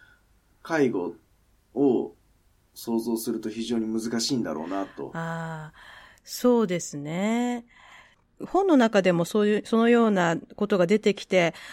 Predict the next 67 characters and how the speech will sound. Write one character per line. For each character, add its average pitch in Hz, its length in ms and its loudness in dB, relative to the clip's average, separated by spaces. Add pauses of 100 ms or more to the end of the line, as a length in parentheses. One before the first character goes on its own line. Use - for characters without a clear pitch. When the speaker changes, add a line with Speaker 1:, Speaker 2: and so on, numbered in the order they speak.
(160)
Speaker 2:
男 311 300 4
性 370 340 2
の 359 140 0
方 359 300 0
に 269 120 6
特 254 300 -2
に 208 100 2
そ 214 260 4
う 208 40 4
い 208 100 4
う 214 60 4
こ 214 140 0
と 220 100 4
が 185 140 4
多 233 120 6
い 220 40 4
っ 214 40 -4
て - 180 -2
い - 20 2
う 180 40 2
よ 180 120 4
う 165 40 0
な 156 100 -2
お 147 40 -4
話 165 600 -2 (1000)
あ 208 80 -2
り 196 80 4
ま 202 140 4
し - 80 -8
た 160 80 -8
よ 120 160 -10
ね。 147 260 -8
Speaker 1:
は 120 220 -2
い。 - 120 -10 (540)
ま 143 440 -4
あ、 135 100 4
あ 143 40 4
の、 135 460 0 (460)
男 170 220 -2
性 175 380 0
で、 190 420 8 (140)
え 120 60 -4 (300)
ー、 117 40 0
介 135 260 2
護 113 100 0
に 101 100 -2
向 104 160 -6
か 113 160 0
う 113 80 0
方 117 240 -2
の 120 140 0
そ 110 120 -10
の 98 220 -8 (220)
リ 135 180 2
ス 139 100 -6
ク 90 200 -6
と - 160 -10
い 87 160 -4
う - 20 -4
の 85 140 -10
が、 95 260 2
ま 101 120 0
あ、 - 20 2
い 120 80 4
ろ 131 100 4
ん 131 60 2
な 123 280 0